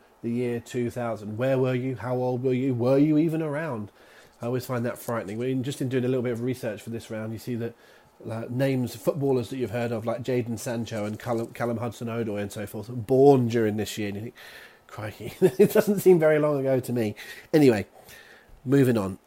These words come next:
Let's do question number one. First two questions are, uh, similarly worded. Number one, what did Judith Keppel win in November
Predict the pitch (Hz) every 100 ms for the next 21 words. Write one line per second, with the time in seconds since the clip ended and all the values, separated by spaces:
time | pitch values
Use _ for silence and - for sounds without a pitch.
0 | - 120 - 123 113 123 - 120 117 113
1 | 113 101 95 _ - 151 135 - 123 -
2 | 117 - 113 110 110 107 107 - 123 113
3 | 104 104 110 110 135 131 - - 196 190
4 | 196 143 131 202 170 143 127 180 175 160
5 | - 277 - 127 110 117 123 135 _ _
6 | - 110 107 110 104 123 107 107